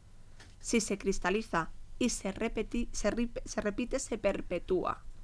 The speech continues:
Y entonces ya tenemos más problemas de salud. Podemos tener problemas des-, desde lo psicosomático, problem-, podemos tener problemas, eh, desde ansiedad, podemos tener problemas desde trastornos alimentarios, podemos tener problemas,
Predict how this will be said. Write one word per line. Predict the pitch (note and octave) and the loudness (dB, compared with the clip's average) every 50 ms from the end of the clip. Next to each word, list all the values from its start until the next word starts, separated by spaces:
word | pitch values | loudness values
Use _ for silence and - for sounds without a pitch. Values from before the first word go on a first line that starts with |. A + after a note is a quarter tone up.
| - - - - - - - - - - - - - - - - - - - | -12 -14 -14 -14 -14 -14 -14 -14 -14 -12 -12 -12 -12 -12 -12 -12 -12 -4 2
Y | - A3+ | 6 6
entonces | A3+ A3 G#3+ A3 A3+ B3 C4+ C4 - - B3+ C4 D#4 - - - - | 6 6 6 4 4 4 2 0 -2 -2 0 0 0 -2 -4 -6 -4
ya | G#3+ A3 G#3+ G#3+ | 0 2 2 2
tenemos | - G#3+ G#3 G#3 G3+ G#3 G#3 - - | 4 2 2 2 2 0 -2 -2 2
más | G#3 G3+ G3+ - | 2 2 2 2
problemas | - - G3 F#3+ F#3+ F#3 F3+ F#3 - | 0 0 2 4 4 4 2 0 0
de | - | -2
salud. | - - - - - D3+ - - - - - - - - - - - - | -2 -2 -2 -2 -2 -4 -6 -8 -14 -16 -16 -14 -14 -12 -10 -10 -4 2
Podemos | - G3 F#3 F#3 F#3+ - | 4 4 4 4 2 0
tener | F#3+ F#3 F#3 - | 0 0 0 0
problemas | E3+ E3+ F3+ F#3+ F#3 F#3+ - - | 2 2 2 2 2 0 0 2
des-, | G3 F#3+ F#3+ F#3+ - | 2 2 2 2 2
desde | - F#3 F#3 F#3+ F3+ | 0 0 2 2 0
lo | F3 F#3 | 0 0
psicosomático, | - - - - - - - G3+ G#3 G#3+ G#3 G#3 G#3 G3+ - - G3+ G3+ G3+ G3+ G3+ - | -2 -4 -4 -4 -4 -2 2 4 4 4 6 4 2 2 4 6 6 6 6 4 2 -2
problem-, | - - C3 D#3+ - - - - | -2 0 0 0 0 -2 -4 -4
podemos | - - G2 - | -2 -2 -2 -2
tener | - - E3+ F3 | -2 -2 0 2
problemas, | - E3+ F3 F3+ F#3 F#3 F#3 - - - - - - - - - - - | 4 4 4 6 6 4 4 2 -2 -8 -12 -12 -12 -14 -14 -10 2 6
eh, | G#3 G3+ G3 F#3+ F#3+ - | 8 10 12 12 10 10
desde | F#3 F#3+ - - F#3 | 8 6 4 4 2
ansiedad, | F#3 F#3 - G3 G3 G#3+ A3 G#3+ A3 A3+ - - | 2 2 4 4 6 8 8 8 8 6 4 0
podemos | - E3+ E3+ E3+ F3 | 0 2 2 2 0
tener | - - D#3+ C#3+ | -2 -2 -4 -4
problemas | - - G2+ D3+ - - - | -4 -2 -4 -4 -4 -6 -6
desde | - - - | -6 -6 -4
trastornos | - - - - - - E3+ - F3+ - - - | -4 -4 -6 -4 -4 -4 -2 -2 -2 -4 -4 -2
alimentarios, | E3+ E3 D#3+ D3+ F3+ - - G3+ G3+ G3+ G3+ G3 F#3 F#3+ F#3+ - | -2 -2 -2 -4 2 6 8 10 10 10 8 8 6 4 2 -2
podemos | - - B2+ A#2+ E3+ F#3+ | -4 -4 -2 -2 -2 -2
tener | - - F3+ F3+ F3 | -4 -4 -4 -4 -2
problemas, | - E3+ F3 F3+ F3+ F3+ F#3 F#3+ - - | 0 4 4 6 6 6 4 4 2 -2